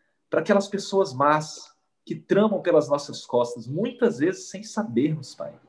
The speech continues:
Às vezes pensamos que não temos inimigos, mas as pessoas más, elas maquinam, e eles podem armar pelas nossas costas. E o que te pedimos aqui é que o Senhor abençoe eles, que eles possam enxergar, Pai. Abra os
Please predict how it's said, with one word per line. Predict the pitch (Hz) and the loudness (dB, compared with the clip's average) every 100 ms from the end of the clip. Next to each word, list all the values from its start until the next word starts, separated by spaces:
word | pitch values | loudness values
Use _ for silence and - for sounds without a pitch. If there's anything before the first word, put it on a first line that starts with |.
| - | -6
Às | 117 | 4
vezes | 143 160 | 6 4
pensamos | - 180 - 180 196 - | 2 -2 2 2 2 0
que | 190 | 0
não | 175 | 0
temos | 165 170 160 | 2 0 0
inimigos, | 175 180 156 196 151 - - _ _ _ _ _ - | -4 -2 0 0 -4 -10 -16 _ _ _ _ _ 4
mas | 139 | 4
as | 156 | 4
pessoas | 160 160 - 175 131 | 2 0 2 4 4
más, | 135 165 180 | 4 4 2
elas | 175 165 | -2 -4
maquinam, | 196 - - 202 226 120 - _ _ _ _ _ _ - | -10 -10 -14 -6 -6 -6 -10 _ _ _ _ _ _ -2
e | 151 | -2
eles | 156 - - - | -2 -4 -6 0
podem | 175 196 196 | 4 4 4
armar | 151 131 113 113 - | -2 0 0 -2 -2
pelas | 117 110 | -2 -2
nossas | 107 - 110 | -4 -10 -16
costas. | - 95 - - - - _ _ _ | -6 -4 -4 -10 -20 -20 _ _ _
E | 156 | -4
o | |
que | 202 | -4
te | - - | -6 -4
pedimos | 165 135 151 147 | -2 0 2 2
aqui | 139 - | 0 -2
é | |
que | 156 | -6
o | |
Senhor | - 165 | 0 2
abençoe | 165 160 175 - - 185 220 104 | 2 2 -6 -6 2 4 8 8
eles, | 101 - | 6 2
que | 135 | -8
eles | 127 | -4
possam | - 160 160 | 2 2 0
enxergar, | 160 - - 156 220 117 117 | -8 -4 -2 2 4 4 4
Pai. | - 117 | 2 6
Abra | 160 - 160 | 6 6 0
os | - | -2